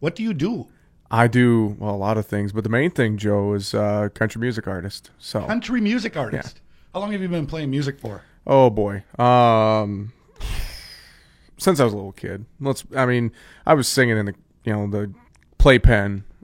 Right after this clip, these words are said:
Speaker 2: at one. So, but professionally, semi-professionally now,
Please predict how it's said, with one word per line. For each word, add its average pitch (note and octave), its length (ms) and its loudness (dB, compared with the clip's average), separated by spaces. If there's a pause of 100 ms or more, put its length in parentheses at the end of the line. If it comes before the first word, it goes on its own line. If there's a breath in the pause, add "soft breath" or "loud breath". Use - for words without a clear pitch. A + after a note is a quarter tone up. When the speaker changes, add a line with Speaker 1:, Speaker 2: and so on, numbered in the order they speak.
Speaker 2:
at F#2 120 -10
one. G2+ 540 -2
So, G#2+ 400 0
but A#2 340 -2
professionally, C3 880 4
semi-professionally A2+ 880 -2
now, G#2+ 380 0